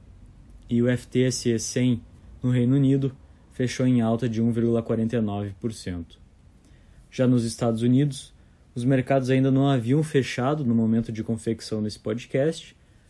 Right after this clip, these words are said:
mas mostravam forte tendência de alta.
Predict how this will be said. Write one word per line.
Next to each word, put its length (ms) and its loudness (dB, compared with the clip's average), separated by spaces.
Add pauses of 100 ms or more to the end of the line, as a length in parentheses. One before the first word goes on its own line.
(120)
mas 160 0
mostravam 560 2
forte 460 -2
tendência 480 0
de 160 -2
alta. 400 -4